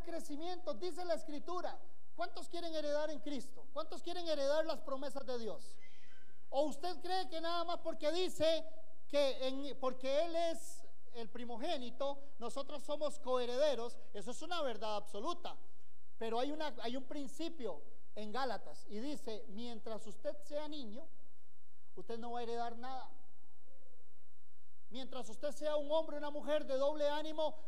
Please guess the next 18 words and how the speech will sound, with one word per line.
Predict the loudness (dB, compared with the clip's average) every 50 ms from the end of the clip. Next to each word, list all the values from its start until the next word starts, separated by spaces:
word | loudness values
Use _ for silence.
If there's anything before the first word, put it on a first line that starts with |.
| -2
dice | -2 -2 -2 0 0
el | 0 0
apóstol | 0 0 0 0 0 0 0 0
Santiago, | 0 -2 -2 0 0 0 0 0 0 0 0
"no | 0 0 0
espere | 0 0 0 2 2 2 2 2 2
recibir | 0 0 0 0 -2 -2 -2 -2
nada | -2 0 0 0 0 0 0 0 0 0 0 0 0 0
del | 0 0 0
Señor". | 0 0 0 0 0 0 0 -2 -2 -2 -2 0 0 0 0 0 0 0 0 0 0 0 0 0 0 0 0 0 0 0 0 0 0 0 0 0 0 0 0 0 0 0 0 0 0 0 0 0 0 0 0 0 0 0 0 0 0 0 0
¿Qué | 0 0
necesita | 0 0 0 0 0 0 2 2 2
usted | 2 2 4 2 2 2 2
para | 0 0 0 0
heredar? | 0 0 2 2 2 2 0 0 0 0 0 0 0 -2 -2 0 0 0 0 0 0 0 0 0 0 0 0 0 -2 -2 -2 -2 0 0 0 0 0 0 0 0 0 0 0 0
Diga | -2 -2 -2 -2
conmigo, | -2 -2 -2 -2 0 0 0
madurar. | 0 0 0 0 0 0 0 0 0 0 0 0 0 0